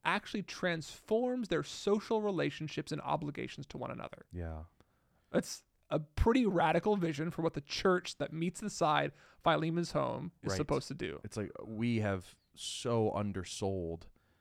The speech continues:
Speaker 2: what the gospel is supposed to do to us in flesh and blood and everyday life.
Speaker 1: Yeah.
Speaker 2: It's like, it's not something you just believe. It's something that changes every relationship, the way you view it,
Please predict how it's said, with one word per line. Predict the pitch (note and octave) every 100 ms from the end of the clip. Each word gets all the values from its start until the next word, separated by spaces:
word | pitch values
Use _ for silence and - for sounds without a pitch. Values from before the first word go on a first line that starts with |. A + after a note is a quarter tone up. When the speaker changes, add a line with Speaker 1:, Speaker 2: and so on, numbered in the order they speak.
| _ _ _ _
Speaker 2:
what | - G#2
the | -
gospel | F2 F2+ E2+ - F#2 E2
is | E2+
supposed | F#2+ -
to | E2+ F2+
do | G2 F2+ E2+ E2
to | - E2+ D#2+
us | E2 D#2 - - -
in | E2+ D#2
flesh | - E2+ -
and | F2 D#2+
blood | D#2+ D#2+ D2+
and | D#2+
everyday | D#2+ D#2+ D2+
life. | C#2+ - - - -
Speaker 1:
Yeah. | C#3 - - - _
Speaker 2:
It's | -
like, | -
it's | F2+
not | E3
something | - - G2+
you | F#2+
just | E2+ -
believe. | E2+ D#2+ F2 G2+ D#2+
It's | -
something | E2+ F2 E2+ E2
that | D2 -
changes | - G2+ F#2+ F2 E2 D#2 -
every | A#2 A#2 G#2+ A2 G#2+
relationship, | F#2+ E2 F2 - E2+ - - -
the |
way | F2+
you | E2+ E2
view | E2+ E2+
it, | E2 -